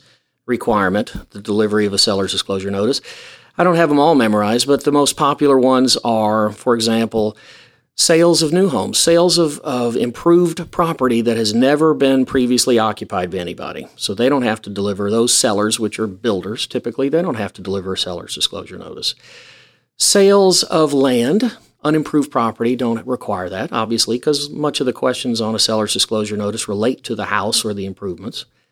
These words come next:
And then there's this odd one that says, "Sales of improved property where the improvements don't constitute more than five percent of the value of the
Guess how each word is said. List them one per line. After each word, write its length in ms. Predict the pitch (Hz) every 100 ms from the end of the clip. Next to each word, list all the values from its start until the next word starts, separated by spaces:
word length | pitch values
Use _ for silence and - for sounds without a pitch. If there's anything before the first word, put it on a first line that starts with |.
| _ _ _ _
And 140 | 143 135
then 380 | 165 165 156 143
there's 240 | 160 -
this 180 | 147 -
odd 380 | 147 160 147 -
one 540 | 139 131 - 131 143
that 180 | 139 131
says, 400 | - 139 135 135 - -
"Sales 500 | - 208 240 240 -
of 180 | 147
improved 500 | 135 135 - 190 180
property 600 | - 160 156 120 98 107 -
where 140 | 135 131
the 140 | 131
improvements 600 | 123 - 160 147 143 -
don't 240 | 139 131
constitute 680 | - 139 139 - 127 135 127
more 260 | 135 131 127
than 160 | 120
five 540 | - - 131 135 139 -
percent 600 | 135 - 131 110 110 - _ _ _
of 140 | 113
the 120 | 113 107
value 580 | 101 98 98 98 113
of 180 | 110 113
the 140 | 123